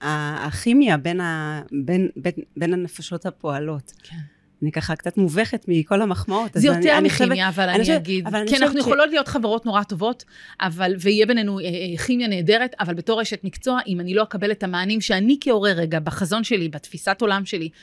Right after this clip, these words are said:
Speaker 2: רואה, ו-, ויהיו דברים שיפגשו אותי במקום שלא יתאימו לי כהורה, אז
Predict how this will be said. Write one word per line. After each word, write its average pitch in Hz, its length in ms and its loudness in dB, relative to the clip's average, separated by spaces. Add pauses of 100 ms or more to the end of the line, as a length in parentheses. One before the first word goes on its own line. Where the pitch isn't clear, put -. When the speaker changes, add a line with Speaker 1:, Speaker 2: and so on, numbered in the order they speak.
(200)
Speaker 2:
רואה, 208 340 4
ו-, 175 60 -8 (200)
ויהיו 202 220 -2
דברים 226 240 0
שיפגשו 196 420 -2
אותי 240 160 -4
במקום 185 320 -6
שלא 220 240 0
יתאימו 233 300 2
לי 320 160 4
כהורה, 320 280 4 (800)
אז 170 380 -2